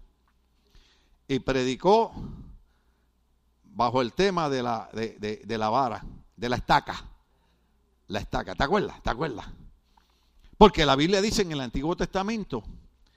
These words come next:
que cuando la gente quería defecar, esa es la palabra de domingo, y hoy es viernes, debía haber usado otra. Hacer casquita.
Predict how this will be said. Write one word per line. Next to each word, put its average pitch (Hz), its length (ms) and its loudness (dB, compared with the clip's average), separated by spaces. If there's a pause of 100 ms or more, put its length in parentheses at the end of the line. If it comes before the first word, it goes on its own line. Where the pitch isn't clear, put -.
(540)
que 131 160 -4
cuando 120 300 -4
la 117 80 -4
gente 131 300 -4
quería 165 300 -2
defecar, 165 600 -4 (300)
esa - 160 -12
es 113 40 -4
la 123 100 0
palabra 131 360 -2
de 131 120 -4
domingo, 120 520 -8
y 98 120 -10
hoy 107 160 -4
es 101 100 -10
viernes, 120 280 -6
debía 95 240 -4
haber 107 200 -6
usado 104 320 -8
otra. 110 360 -10 (1600)
Hacer 170 240 0
casquita. 254 540 -8